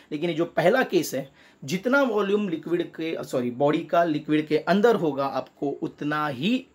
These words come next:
वॉल्यूम यहाँ पर कंसीडर करना होगा, ये आपको ध्यान रखना है। So, ऐसे जो भी, भी सम्स आएंगे, उस वक्त आपको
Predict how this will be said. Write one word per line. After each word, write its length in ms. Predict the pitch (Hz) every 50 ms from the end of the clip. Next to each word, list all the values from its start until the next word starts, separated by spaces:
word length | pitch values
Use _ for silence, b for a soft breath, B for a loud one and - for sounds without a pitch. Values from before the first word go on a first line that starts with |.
| _ -
वॉल्यूम 440 | 127 120 127 127 123 135 143 147 143
यहाँ 340 | 131 127 117 117 123 113 -
पर 120 | - 143 156
कंसीडर 480 | - - 254 214 - - 120 127 165
करना 320 | 190 - 240 180 127 110 95
होगा, 360 | - - - - - - - _
ये 180 | - 120 151 185
आपको 400 | - - - - - _ - 175
ध्यान 280 | 143 127 - - 87 -
रखना 220 | - - - - -
है। 60 | - B B B B B B B B -
So, 140 | - 190 -
ऐसे 240 | 151 147 - 208
जो 180 | 208 151 180 214
भी, 100 | 233 269
भी 80 | 269 254
सम्स 300 | 254 208 160 156 - 151
आएंगे, 260 | 131 127 123 160 247 B B B B B B -
उस 160 | 151 147 -
वक्त 120 | 143 135 151
आपको 320 | 139 143 - 196 - -